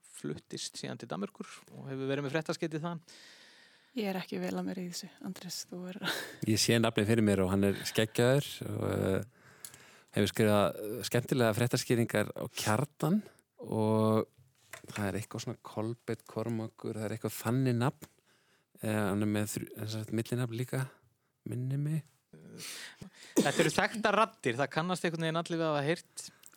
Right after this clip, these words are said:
Speaker 1: þessar raddir en, en kannski nöfnin er ekki alveg að koma.
Speaker 3: Nei.
Speaker 1: Nei.
Speaker 3: Við gefum það frá okkur.
Speaker 1: Herðu,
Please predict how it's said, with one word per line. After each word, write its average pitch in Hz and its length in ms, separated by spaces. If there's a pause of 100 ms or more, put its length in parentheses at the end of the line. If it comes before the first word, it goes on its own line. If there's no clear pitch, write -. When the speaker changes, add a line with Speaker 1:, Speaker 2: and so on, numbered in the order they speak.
Speaker 1:
þessar 143 220
raddir 156 280
en, 143 180
en 143 220
kannski 147 320
nöfnin 156 320
er 151 100
ekki 151 140
alveg 64 480
að 60 120
koma. - 220 (160)
Speaker 3:
Nei. 82 680 (920)
Speaker 1:
Nei. 139 340
Speaker 3:
Við 214 160
gefum 135 220
það 127 100
frá 127 80
okkur. 117 220 (180)
Speaker 1:
Herðu, 160 320